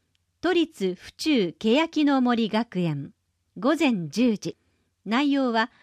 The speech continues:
パラリンピック競技の体験、アスリートとの交流などです。都庁都民広場。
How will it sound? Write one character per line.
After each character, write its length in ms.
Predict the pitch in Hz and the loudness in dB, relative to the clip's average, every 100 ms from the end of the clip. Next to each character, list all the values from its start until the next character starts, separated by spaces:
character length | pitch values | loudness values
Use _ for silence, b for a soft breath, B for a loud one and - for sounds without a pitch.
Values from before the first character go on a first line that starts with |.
| b b | b b
パ 120 | 240 | 0
ラ 120 | 320 | 2
リ 100 | 320 | 0
ン 80 | 302 | 0
ピ 120 | 285 | -2
ッ 80 | 285 | 0
ク 160 | 269 | -2
競 240 | 247 277 233 | 0 0 0
技 140 | 175 | -2
の 240 | 165 160 - - | -4 -6 -10 -8
体 240 | 202 226 | -2 -2
験、 380 | - 202 175 156 _ _ _ - | -2 -2 -2 -4 _ _ _ -8
ア 100 | 208 | -6
ス 160 | - 359 | -2 0
リ 160 | 370 | 2
ー 20 | |
ト 140 | 330 240 | 2 0
と 120 | 233 | 0
の 180 | 185 170 | -2 -2
交 280 | - 233 285 | 0 2 4
流 160 | 269 233 | 2 2
な 140 | 226 | 0
ど 120 | 180 | -2
で 140 | 170 214 | -4 -4
す。 140 | - _ _ _ _ _ _ _ _ _ | -6 _ _ _ _ _ _ _ _ _
都 140 | - 370 | -4 -2
庁 280 | - 220 180 | 2 2 2
都 180 | 220 | 0
民 240 | 262 320 330 | 0 0 0
広 320 | - 262 202 | 0 0 0
場。 140 | 165 | -2